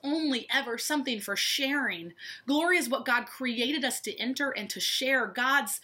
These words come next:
the complete and overwhelming revelation. God's character is ever expanding and embracing and unfolding enjoyment for all people.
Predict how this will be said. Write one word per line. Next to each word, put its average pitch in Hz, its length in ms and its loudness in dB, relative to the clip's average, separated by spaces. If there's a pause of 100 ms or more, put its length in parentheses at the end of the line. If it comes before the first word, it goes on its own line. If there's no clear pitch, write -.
(220)
the 247 60 0
complete 269 580 -2
and 226 220 -6
overwhelming 254 920 0
revelation. 196 920 -2
God's 233 440 2 (260)
character 285 560 2
is 220 220 0
ever 254 240 0
expanding 254 640 0
and 208 100 -2
embracing 220 520 -2
and 202 100 -2
unfolding 233 580 -2
enjoyment 208 460 -4
for - 240 -6 (160)
all 294 260 4
people. 151 480 -12